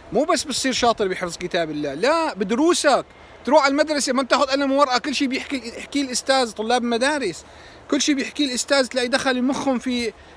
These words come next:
في بدون ما يكتب، كله عم يسجل قد ما تطورت عندهم الذاكرة وطرق ال-، الاستيعاب. إيه، فالحمد لله، أشكره سبحانه وتعالى إنه في هيك ناس وفي هيك ناس يعني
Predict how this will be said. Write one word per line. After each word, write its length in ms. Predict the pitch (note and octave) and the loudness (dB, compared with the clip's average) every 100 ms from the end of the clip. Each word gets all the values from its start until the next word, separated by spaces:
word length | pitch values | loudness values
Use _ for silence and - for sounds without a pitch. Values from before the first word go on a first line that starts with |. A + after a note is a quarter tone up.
| - | -4
في 400 | A#3+ A#3+ A#3 A3+ | 0 0 -2 -6
بدون 300 | G#3+ C4+ C#4 | -2 0 2
ما 140 | C4+ | 2
يكتب، 380 | C#4 - A#3 C#3 - - - - - - - - - - | 0 2 0 0 -8 -20 -20 -20 -20 -20 -20 -18 -20 -2
كله 220 | D4+ D4 | 0 2
عم 120 | A#3+ | 0
يسجل 320 | A#3 C#4 A#3 G#3+ | 0 0 0 -2
قد 120 | G3+ | 0
ما 100 | G3+ | -2
تطورت 600 | - D#3 A#3+ C4+ A#3 G3+ | -4 -4 2 2 2 0
عندهم 320 | A3 G#3 G3+ | 0 2 0
الذاكرة 460 | F#3 G3+ A3 A3 F#3+ | 0 0 0 2 0
وطرق 420 | F#3 G#3+ G3+ F#3+ | 2 0 0 -2
ال-، 120 | F3+ | -4
الاستيعاب. 800 | E3+ E3+ E3+ - F#3 F#3 F3+ A#2+ - - - - - - - - - - - - - - - | -2 -4 -8 -4 0 2 2 0 -12 -20 -20 -20 -20 -20 -20 -20 -20 -20 -20 -20 -20 -20 -4
إيه، 320 | E3+ F#3 D#3+ C3+ - - - | 0 0 0 -10 -20 -20 -12
فالحمد 1400 | E3 G3 G3+ G3 F#3 F3+ F3 C#3+ D3+ D#3+ D#3 E3 - B3+ G#3+ | -6 -2 -2 -2 -2 -4 -6 -8 -12 -10 -10 -4 0 0 0
لله، 340 | F3+ D3 C3+ | -6 -8 -8
أشكره 320 | F3+ A3+ G#3+ | -6 -4 -4
سبحانه 440 | G3+ F3+ G3+ G3 F#3+ | -4 -4 -2 0 -2
وتعالى 520 | F#3 F3 G3 F#3+ F3 | -2 -2 -2 -2 -4
إنه 180 | F#3+ F3 | -6 -4
في 260 | A3 G3 | -4 -2
هيك 140 | F#3+ F#3+ | -2 -2
ناس 340 | F#3+ F3+ - | -4 -4 -6
وفي 260 | D3+ G3 F#3+ | -8 -4 -4
هيك 140 | F3+ | -4
ناس 280 | F3+ E3+ - | -8 -8 -6
يعني 360 | E3 E3+ E3+ | -6 -6 -10